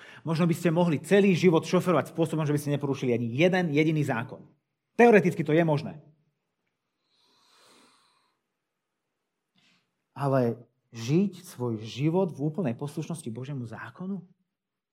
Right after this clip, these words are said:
Veď aký je ten zákon? Verš osem. Kráľovský zákon podľa písma. Milovať budeš svojho blížneho ako seba samého. A skončili sme.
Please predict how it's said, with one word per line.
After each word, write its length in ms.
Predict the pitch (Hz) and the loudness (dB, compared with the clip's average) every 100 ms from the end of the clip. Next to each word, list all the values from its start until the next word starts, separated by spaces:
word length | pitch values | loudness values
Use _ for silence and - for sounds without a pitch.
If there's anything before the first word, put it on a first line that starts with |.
| _ _ _ _ _ | _ _ _ _ _
Veď 160 | 147 196 | -2 0
aký 160 | 196 | 2
je 80 | 175 | 2
ten 80 | 123 | 2
zákon? 400 | 131 - - - | 2 0 -2 -6
Verš 400 | 131 151 151 - - _ _ | 0 0 0 -8 -20 _ _
osem. 480 | 160 160 - 87 87 - - _ _ _ _ _ _ _ _ _ _ | -2 -2 -4 -12 -14 -20 -20 _ _ _ _ _ _ _ _ _ _
Kráľovský 560 | 156 196 220 208 214 | 2 6 6 6 6
zákon 320 | 165 180 185 185 | 6 6 4 0
podľa 320 | 170 156 151 | 2 2 0
písma. 320 | 131 - 90 - - _ | -6 -14 -18 -20 -20 _
Milovať 320 | 139 165 170 | -2 0 0
budeš 320 | 151 127 120 - | 0 -2 -4 -6
svojho 160 | 117 | -6
blížneho 480 | 98 113 113 123 117 - - _ | -6 -6 -6 -8 -10 -14 -20 _
ako 320 | 127 120 127 - | -16 -12 -14 -14
seba 400 | - 113 104 104 _ _ _ | -16 -14 -14 -16 _ _ _
samého. 400 | 87 69 67 - - _ _ _ _ _ _ _ _ _ _ _ _ _ _ _ _ _ - | -20 -18 -20 -20 -20 _ _ _ _ _ _ _ _ _ _ _ _ _ _ _ _ _ -20
A 80 | - | -6
skončili 400 | 170 185 110 98 | -4 -2 -4 -8
sme. 160 | 90 | -14